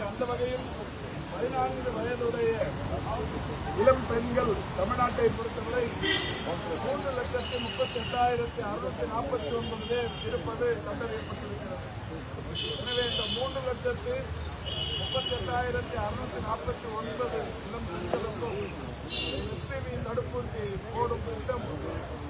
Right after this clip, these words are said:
இருபத்தி ஏழாம் தேதி காலை பத்து மணிக்கு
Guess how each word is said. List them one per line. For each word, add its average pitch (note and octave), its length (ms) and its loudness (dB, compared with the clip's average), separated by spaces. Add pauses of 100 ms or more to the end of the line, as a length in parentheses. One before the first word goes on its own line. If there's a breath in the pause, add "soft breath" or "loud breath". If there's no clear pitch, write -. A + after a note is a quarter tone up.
இருபத்தி C5+ 380 2 (140)
ஏழாம் B4+ 320 0
தேதி A4+ 260 0 (120)
காலை A3+ 320 0 (120)
பத்து C4 260 -2
மணிக்கு A#3+ 360 -2